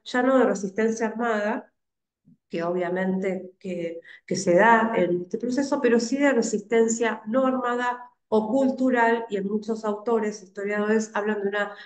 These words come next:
resistencia espiritual, ¿no? en los campos.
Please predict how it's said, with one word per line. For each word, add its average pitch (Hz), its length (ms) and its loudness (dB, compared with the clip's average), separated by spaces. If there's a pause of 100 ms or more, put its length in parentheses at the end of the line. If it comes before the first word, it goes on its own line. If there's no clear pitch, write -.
(120)
resistencia 220 560 2
espiritual, 190 800 2
¿no? 214 160 2
en 208 80 0
los 190 160 -4
campos. 196 720 -6